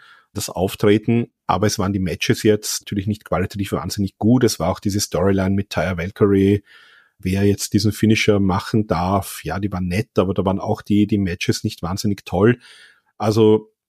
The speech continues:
für mich, ich, ich hab sie grad noch in die Top ten untergebracht, aber auch dadurch, dass sie eigentlich nur, nur in der ersten Jahreshälfte überhaupt eine Rolle gespielt hat, ähm, hab ich ihr da keine, keine größere Rolle auch zugestanden.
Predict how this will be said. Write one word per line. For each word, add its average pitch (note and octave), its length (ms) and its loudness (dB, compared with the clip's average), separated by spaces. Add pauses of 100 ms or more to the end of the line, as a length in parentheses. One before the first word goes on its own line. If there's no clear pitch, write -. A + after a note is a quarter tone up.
(140)
für - 280 0
mich, A2+ 580 0
ich, - 180 -14
ich - 320 -12
hab G#2+ 160 -4
sie A#2+ 140 -4
grad G#2 280 0
noch A#2+ 140 0
in B2+ 80 0
die A2 100 -2
Top - 220 -6
ten A2+ 400 -2 (400)
untergebracht, D3 840 2 (600)
aber A2+ 440 2
auch A#2 180 2
dadurch, A2+ 300 -2
dass - 160 -4
sie B2+ 100 -2
eigentlich G#2+ 360 -2
nur, G#2 540 2
nur A2 160 0
in G#2 80 0
der - 140 -2
ersten F#2+ 240 -4
Jahreshälfte F#2+ 560 0
überhaupt F2+ 260 0
eine F#2+ 200 2
Rolle F#2+ 200 2
gespielt E2+ 440 -4
hat, - 360 -2
ähm, F2+ 380 -2
hab F2+ 140 -4
ich - 100 -10
ihr F2 60 0
da F2+ 60 -4
keine, E2 420 -4 (140)
keine F2 200 0
größere F2+ 540 2
Rolle D#2+ 260 -2
auch - 80 -10
zugestanden. E2 600 -10